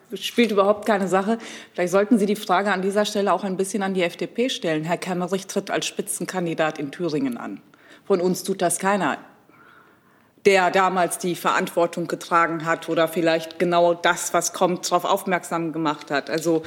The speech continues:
insofern ist das jetzt eine sehr interessante Frage auch für die Ampelkoalition, die an dieser Stelle tatsächlich gestellt werden kann.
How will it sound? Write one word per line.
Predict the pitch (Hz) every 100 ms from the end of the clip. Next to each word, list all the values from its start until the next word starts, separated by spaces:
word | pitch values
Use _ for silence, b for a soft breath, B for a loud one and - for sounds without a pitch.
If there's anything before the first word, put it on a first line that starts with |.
| B B B -
insofern | 170 170 170 180 170 160 B B B
ist | -
das | 175 175
jetzt | 175 - - - _
eine | 185 175 170
sehr | 170 190
interessante | 180 - 190 185 202 196
Frage | - 180 196 202
auch | 185
für | - 170
die | 160
Ampelkoalition, | 233 214 185 175 165 165 170 185
die | 190
an | 165
dieser | 170 165 175
Stelle | - 175 175
tatsächlich | 170 165 156 175 -
gestellt | 190 180 170 -
werden | 139 127
kann. | 127